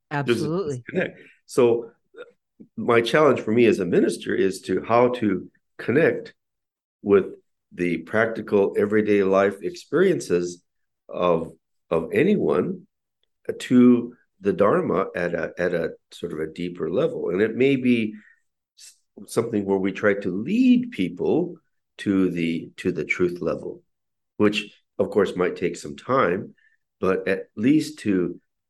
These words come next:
Speaker 1: to try to make that connection. And only then, I think,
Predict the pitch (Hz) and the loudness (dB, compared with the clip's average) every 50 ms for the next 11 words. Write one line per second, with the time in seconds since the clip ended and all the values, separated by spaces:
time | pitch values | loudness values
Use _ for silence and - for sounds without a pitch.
0 | _ - _ _ - - - - - 120 117 117 104 107 117 123 - - 113 104 | _ -20 _ _ -16 -16 -14 -6 -2 2 2 2 4 4 2 2 2 2 0 0
1 | - - - - 92 98 117 117 - - - 69 - 71 - - - 120 143 143 | 0 -2 -8 -4 0 0 0 0 -2 -6 -6 -4 -4 -6 -4 2 4 4 4 4
2 | 139 117 95 110 113 120 117 107 95 85 80 80 - 92 87 87 87 | 4 2 4 4 4 4 4 2 2 -2 -4 -4 -4 -6 -6 -6 -8